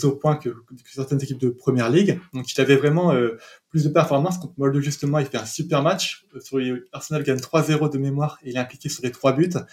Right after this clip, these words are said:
Et durant tout le match, il va permettre de, de briller, de, de percuter et de retrouver un peu le Nico Pepe qu'on connaissait de Lille. Et même, euh, sur des matchs plus importants avec, euh, plus de, d'adversité, comme par exemple le Villarreal en quart de finale en, en deux mille vingt, par exemple,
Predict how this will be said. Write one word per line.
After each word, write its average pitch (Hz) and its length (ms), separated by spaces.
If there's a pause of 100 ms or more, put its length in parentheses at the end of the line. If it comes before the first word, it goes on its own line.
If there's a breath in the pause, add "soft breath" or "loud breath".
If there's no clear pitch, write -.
(320 loud breath)
Et 120 180
durant 123 260
tout 135 160
le 143 40
match, 156 220
il 131 60
va 123 100
permettre 131 460
de, 117 180
de 120 160
briller, 143 640
de, 107 460
de 117 60
percuter 139 880
et 110 60
de 113 120
retrouver 139 340
un 139 80
peu 147 120
le 123 160
Nico 139 260
Pepe 147 320
qu'on 127 100
connaissait 127 360
de 117 140
Lille. 180 300 (560 loud breath)
Et 120 120
même, 165 200
euh, 139 200
sur 123 160
des 135 100
matchs 131 260
plus 147 220
importants 156 460
avec, 120 300
euh, 117 420
plus 147 260
de, 127 200
d'adversité, 135 680
comme 123 160
par 120 100
exemple 123 360
le - 40
Villarreal 143 460
en 120 60
quart 131 220
de 131 60
finale 147 320
en, 113 220
en 123 80
deux 127 180
mille 127 300
vingt, 160 140
par 143 180
exemple, 165 400